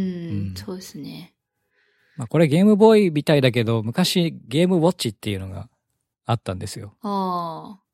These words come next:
Speaker 1: 多分世代的に知らないかもしれないですけど。
Speaker 2: <laughs> うん、聞いたことないですね。
Speaker 1: <laughs> ドンキーコングみたいな、その単体のゲームで、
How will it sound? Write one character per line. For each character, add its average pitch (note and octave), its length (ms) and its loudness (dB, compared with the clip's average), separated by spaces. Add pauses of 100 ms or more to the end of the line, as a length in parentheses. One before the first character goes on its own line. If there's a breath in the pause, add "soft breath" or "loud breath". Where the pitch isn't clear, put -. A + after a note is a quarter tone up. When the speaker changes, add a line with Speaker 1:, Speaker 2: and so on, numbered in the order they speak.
(140)
Speaker 1:
多 D3 160 -2
分 A2+ 200 0
世 A#2+ 140 -2
代 B2+ 160 0
的 B2+ 220 0
に A#2+ 140 0
知 - 100 2
ら G#2+ 140 2
な F3+ 80 8
い D#3+ 60 8
か - 160 -4
も C#3 80 0
し C3 140 -2
れ G2+ 80 -6
な G2 60 -6
い G2 40 -6
で G2 60 -6
す - 120 -8
け A2 80 -8
ど。 F#2+ 120 -8 (260)
Speaker 2:
<laughs> - 240 -8
う G#3 80 -4
ん、 F#3 200 -8
聞 G3 220 -6
い G3 40 -6
た G3 120 -8
こ F3+ 100 -4
と F#3 100 -10
な F#3+ 100 -4
い G3 40 -4
で A3 80 6
す G#3+ 160 0
ね。 F#3+ 240 0
Speaker 1:
<laughs> - 0 -
ド D3+ 120 2
ン E3 40 4
キ F#3+ 280 4
ー F#3 80 4
コ A3+ 100 6
ン G#3 60 6
グ D3+ 120 6
み A#2+ 100 4
た G#2+ 120 2
い G2 80 -2
な、 G2+ 120 -2
そ A2+ 80 0
の B2+ 40 2
単 G3 260 4
体 F#3 220 6
の E3+ 100 4
ゲ D#3 200 6
ー - 20 4
ム G#2 120 0
で、 G2 440 -2